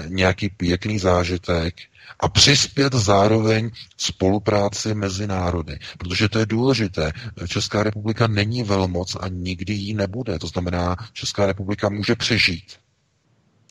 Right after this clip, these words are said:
a uchovat si svoje hranice. Ne, když bude v rámci nějaké aliance.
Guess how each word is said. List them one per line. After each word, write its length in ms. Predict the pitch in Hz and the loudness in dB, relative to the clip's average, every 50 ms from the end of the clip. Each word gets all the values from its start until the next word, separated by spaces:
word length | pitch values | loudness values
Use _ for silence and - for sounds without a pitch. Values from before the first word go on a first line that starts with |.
| - - - | -20 -6 -4
a 180 | - - - - | -4 -4 -2 -2
uchovat 420 | 120 - - - 143 104 90 - | -4 0 2 2 2 2 0 -2
si 140 | - - - | -4 -4 -4
svoje 340 | - - - 85 80 76 76 | -4 -4 -4 -2 -4 -2 -2
hranice. 640 | 76 73 73 76 78 78 - - - 78 76 73 - - _ _ _ _ _ _ _ _ _ _ _ _ _ _ _ _ 92 | -4 -6 -6 -8 -10 -10 -10 -8 -8 -8 -8 -8 -12 -16 _ _ _ _ _ _ _ _ _ _ _ _ _ _ _ _ 0
Ne, 540 | 98 113 143 156 151 131 92 82 80 - - _ _ _ _ _ _ _ _ _ _ _ _ _ _ _ _ _ _ _ _ _ | 2 6 6 8 8 8 6 4 2 0 -6 _ _ _ _ _ _ _ _ _ _ _ _ _ _ _ _ _ _ _ _ _
když 280 | - 104 107 98 87 85 | -2 0 2 2 2 0
bude 600 | 80 80 87 98 107 95 95 92 87 85 80 80 - _ _ _ _ _ _ _ | 0 -2 -2 0 2 4 6 6 6 4 4 0 -4 _ _ _ _ _ _ _
v 100 | 87 85 | -4 0
rámci 460 | 85 85 87 87 85 80 - - 95 | 2 2 2 2 0 -2 -6 -6 -6
nějaké 420 | 85 85 82 82 80 - - 90 80 | -4 -4 -4 -4 -4 -4 -4 -4 -4
aliance. 760 | 80 85 85 82 78 76 73 76 76 - - - 78 78 | -2 -2 -2 -2 -2 -4 -6 -8 -10 -12 -12 -10 -8 -8